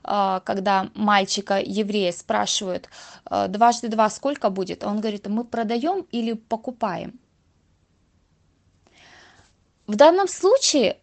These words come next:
свобода человека будет соответствовать точности его знания, его подчинения законам математики. Никто почему-то не спорит, э,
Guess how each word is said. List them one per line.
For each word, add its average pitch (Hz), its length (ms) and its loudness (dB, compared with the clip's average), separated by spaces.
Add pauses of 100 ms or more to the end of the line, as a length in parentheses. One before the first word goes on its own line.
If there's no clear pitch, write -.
(260)
свобода 262 600 4
человека 247 640 2
будет 277 400 2
соответствовать 285 760 0
точности 339 640 2
его 240 360 2
знания, 233 640 0 (280)
его 262 260 6
подчинения 285 680 4
законам 254 480 4
математики. 262 600 -2
Никто 269 340 0
почему-то 277 520 -2
не 233 220 2
спорит, 226 600 0 (440)
э, 196 480 4